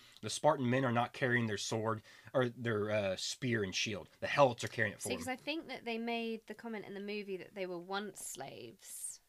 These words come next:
Speaker 2: but it seemed like that they were all free people now, which is
Speaker 1: Yeah,
Speaker 2: why
Speaker 1: so
Speaker 2: they were so anti having the Persians take them as slaves.
Speaker 1: Right, so that's, that's talking back to their, like, mystic history of, like, archaic,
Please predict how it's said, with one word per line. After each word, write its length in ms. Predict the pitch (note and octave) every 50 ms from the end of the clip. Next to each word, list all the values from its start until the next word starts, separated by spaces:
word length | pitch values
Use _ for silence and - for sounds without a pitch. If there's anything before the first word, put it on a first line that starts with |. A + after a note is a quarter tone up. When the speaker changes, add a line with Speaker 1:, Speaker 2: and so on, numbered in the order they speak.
| _ _ - F#3+ _ -
Speaker 2:
but 340 | F3+ D#3+ D3+ D3+ - - _ _ _ -
it 180 | F3+ - - F3
seemed 260 | - - G#3 G3 F#3+
like 140 | F#3 E3+ -
that 220 | F3 E3 - -
they 160 | E3+ F3 D#3+ E3
were 140 | E3+ F3
all 100 | E3+ E3+
free 240 | E3 - - D#3+ E3
people 360 | - - F3 E3 - E3+ C#3+
now, 200 | C#3+ - - - A#2
which 140 | - - -
is 80 | C#3
Speaker 1:
Yeah, 80 | C3 B2
Speaker 2:
why 80 | D#3
Speaker 1:
so 60 | D#3+ -
Speaker 2:
they 120 | D#3+ D#3
were 80 | D#3 D#3
so 140 | - E3+
anti 540 | D#3 D#3 D3+ - D#3 D3+ D#3+ E3 - D#3+ D3+
having 220 | E3 D3 - D#3+ D#3+
the 80 | E3+
Persians 640 | D#3+ - E3+ E3 E3 D#3+ D#3+ D3+ D#3+ D#3+ E3 - - _
take 220 | - F#3 D3+ - -
them 100 | D#3 C#3
as 80 | D3
slaves. 480 | - - E3+ D3 C3 - E2+ - - -
Speaker 1:
Right, 320 | C#3+ A2+ A2 G2 F2 E2+
so 100 | - B2+
that's, 500 | A#2 G#2+ C3 C3 D3+ E3+ - - - - - -
that's 320 | D3 C#3+ D#3 F3 - - -
talking 480 | - E3+ D#3 - - D3+ C#3+ C#3 A#2+ G2+ - -
back 300 | A2 G#2+ A2 A2+ - - _ -
to 100 | - B2+
their, 240 | G#2+ G2 G#2+ G#2 G2+
like, 240 | G2 F#2+ F2+ - -
mystic 500 | G2+ G#2 A2+ B2 - - - - G#2+ -
history 760 | - - - B2 - - - - A#2+ A2+ A2 G#2+ G#2 G#2+ A2 -
of, 560 | - G#2 G#2 G2+ G2+ G2+ G2 F#2+ F#2 - G#2
like, 220 | F#2+ F#2 F2+ - F2
archaic, 800 | F#2+ G2 - - - - C#3+ C3 A#2+ A#2+ A#2 A2 - - -